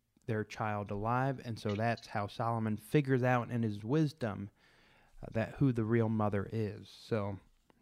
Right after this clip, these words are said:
uh, and then I think he, uh, punishes the, I don't know if it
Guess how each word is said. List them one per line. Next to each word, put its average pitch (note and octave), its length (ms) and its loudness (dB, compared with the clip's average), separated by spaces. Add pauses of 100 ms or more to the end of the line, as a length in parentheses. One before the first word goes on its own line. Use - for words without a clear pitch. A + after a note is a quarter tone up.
(640)
uh, G#2+ 220 -4
and A#2+ 220 0
then A#2+ 120 0
I A#2 80 -2
think A#2 280 -4
he, A2+ 220 -2
uh, G#2+ 160 -4 (840)
punishes E3 760 4
the, A#2+ 600 0
I D3+ 80 -2
don't G3 160 0
know F#3 200 4
if - 140 -2
it A2 120 -6